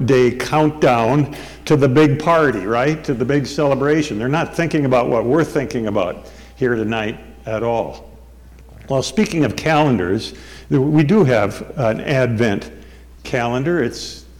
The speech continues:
we call it the first season of the church year calendar, and that's what we began just last Sunday. If you were in church Sunday, hopefully your pastor said something about Happy New Year.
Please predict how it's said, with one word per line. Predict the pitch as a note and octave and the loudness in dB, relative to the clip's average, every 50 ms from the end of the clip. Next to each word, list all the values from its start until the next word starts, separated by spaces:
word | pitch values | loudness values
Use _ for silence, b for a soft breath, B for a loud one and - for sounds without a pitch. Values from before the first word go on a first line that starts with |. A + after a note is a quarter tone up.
| - | -16
we | - - C#3 C3 | -10 -8 -8 -6
call | - - D3+ C#3 C#3 | -4 -4 -2 0 0
it | C#3+ C#3+ - - - - - - - - - - | -2 -2 -6 -14 -18 -20 -20 -20 -20 -20 -12 -8
the | D3 C3+ | -8 -8
first | - - D#3 D#3 D3+ C#3 - - - - - | -6 -4 -2 -2 -2 -2 -6 -10 -14 -8 -2
season | D#3 D#3 C#3+ C3+ A#2+ C#3+ C3 B2+ | 0 0 0 0 -2 -4 -4 -4
of | C3 A#2+ B2 | -4 -4 -2
the | C3 B2+ B2+ - - | -2 -2 -2 -4 -8
church | - - - E3+ E3+ D3+ - - - | -12 -8 -8 -8 -8 -8 -10 -8 -6
year | D#3 C3 A#2 A2 G2+ F#2+ E2 D#2 - B B B B B B B - | -4 -2 -2 -2 -2 -4 -6 -10 -14 B B B B B B B -10
calendar, | - C3+ A#2+ A#2 A2+ G#2+ G2 F#2+ F2+ F2 F2 G2+ | -6 -6 -4 -4 -4 -4 -6 -6 -6 -4 -4 -4
and | G#2+ A2+ B2+ | -4 -6 -6
that's | D3 E3 - - - - | -6 -8 -10 -12 -10 -4
what | D3+ C#3+ D3 D3 - - - - | -4 -2 -4 -4 -6 -12 -10 -6
we | C3 C3+ C#3+ C#3 | -4 -2 -2 -2
began | C3+ B2+ C3 A#2 C3+ B2+ B2 B2 A#2+ B2 A#2 | -2 -4 -4 -2 0 0 0 0 0 -2 -2
just | G#2 C3 C3 - - - | 0 -2 -2 -4 -4 -4
last | B2+ B2 A#2 A2 - - - | -2 -2 -2 -2 -4 -6 -4
Sunday. | - C#3+ C3 G#2 G#2+ | -2 -2 0 0 0
If | G#2 G2 - | -2 -2 -2
you | C3+ G#2+ | -2 -2
were | G#2+ A2+ | -2 -2
in | A2+ | -2
church | G#2+ - C3+ B2 A2+ - | -2 -2 -2 -2 -2 -2
Sunday, | - - C#3 C3+ B2+ G#2+ G2+ G#2+ B2+ B2+ B B B B B B B | -4 -4 -2 0 0 2 2 0 0 -2 B B B B B B B
hopefully | B C3+ C3 - - A#2 A2+ | B -4 -4 -2 -2 -2 0
your | A#2 A2+ | -2 -2
pastor | A#2 B2+ B2 A#2+ A#2+ - - C3 A2+ | -2 -4 -4 -4 -4 -4 -4 -6 -6
said | - - C3 A#2 A#2 | -4 -4 -4 -4 -4
something | - - C3 A#2 - B2 A#2+ | -4 -6 -6 -4 -4 -4 -4
about | G#2+ A#2 A2+ A2 - - - B B B B B B B - - - - - - | -2 -2 -2 -2 -4 -8 -14 B B B B B B B -20 -20 -20 -20 -12 -4
Happy | - D3 D3 D3 F#3 F3 E3+ | 0 0 2 4 4 4 6
New | F#3+ A3+ C4 | 6 6 4
Year. | C#4 B3 G#3 - - - - - - | 4 4 2 2 0 -2 -6 -10 -14